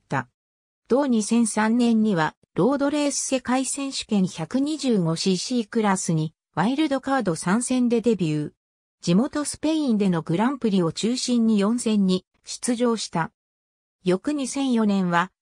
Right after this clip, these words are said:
ホルヘ・マルチネス率いるチームアスパーから、フル参戦を開始、数周だけトップを走行した、最終戦バレンシアジーピーで五位に入ったのが、ベストリザルトとなり、シリーズランキング十九位を記録した。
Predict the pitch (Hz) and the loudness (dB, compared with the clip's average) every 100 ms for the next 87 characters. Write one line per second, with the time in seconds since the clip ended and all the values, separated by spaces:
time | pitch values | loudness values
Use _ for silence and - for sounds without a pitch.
0 | _ _ 190 285 302 285 302 302 285 302 | _ _ 0 0 -2 -2 0 0 -2 -4
1 | 294 - 190 - 247 247 214 - - 233 | -4 -2 -4 -6 -2 0 0 -2 -2 0
2 | 269 262 240 - - 220 214 190 180 - | 0 0 -2 -4 -2 -2 0 0 0 -2
3 | _ _ - 285 254 180 214 - 185 175 | _ _ -2 -2 0 0 0 0 0 0
4 | 156 165 _ _ - 214 202 202 - _ | 0 -2 _ _ -4 -2 0 -4 -4 _
5 | _ - 247 330 - 311 285 277 285 277 | _ -4 -2 -2 -2 -2 -2 -2 -2 -2
6 | 277 - 190 156 - 208 233 208 196 - | -4 -4 -2 -2 0 -2 -2 -2 -2 -4
7 | - 170 - _ - - 254 - 269 254 | -2 -4 -4 _ -8 -2 -2 -2 -4 -2
8 | 254 240 240 226 269 262 - 208 170 190 | -2 0 0 0 -2 -4 -2 0 0 -2
9 | - 262 220 180 208 240 175 156 220 226 | -2 -2 -2 0 2 2 0 -2 -4 -2
10 | 185 170 156 156 - _ - 165 - - | -2 -2 0 -2 -6 _ -2 -2 0 -2
11 | 302 294 294 277 254 214 180 160 175 139 | 0 0 -2 -2 -4 -4 -2 -2 -2 -4
12 | - _ _ - 196 277 311 294 294 294 | -8 _ _ -4 -2 0 -2 -2 -4 -4
13 | 277 220 196 180 165 180 240 277 285 233 | -4 -2 0 0 -2 -2 -2 -2 0 0
14 | 175 165 - 170 214 202 - - 147 | 2 0 0 -2 -2 -4 -8 -6 -8